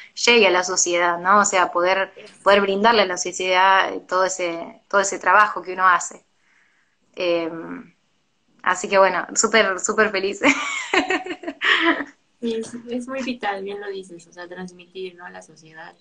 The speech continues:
Speaker 2: Este, nosotros como, pues, biólogos científicos, pues, usamos a veces mucha termen-, terminología técnica, pero siento que es padre,
Speaker 1: Eso.
Speaker 2: ¿no?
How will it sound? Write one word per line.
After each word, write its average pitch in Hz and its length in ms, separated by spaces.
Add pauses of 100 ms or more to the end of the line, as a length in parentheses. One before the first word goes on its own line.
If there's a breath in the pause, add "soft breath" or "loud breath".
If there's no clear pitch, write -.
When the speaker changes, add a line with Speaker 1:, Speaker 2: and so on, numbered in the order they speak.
(180)
Speaker 2:
Este, 151 240
nosotros 175 320
como, 156 300 (180)
pues, - 140
biólogos 170 360
científicos, 160 600
pues, - 200 (240)
usamos 180 400
a 165 80
veces 165 220
mucha 170 240
termen-, 151 400 (180)
terminología 170 800
técnica, 175 540 (500 loud breath)
pero - 140
siento 185 220
que 180 60
es 185 120
padre, 208 240
Speaker 1:
Eso. 175 240
Speaker 2:
¿no? 165 120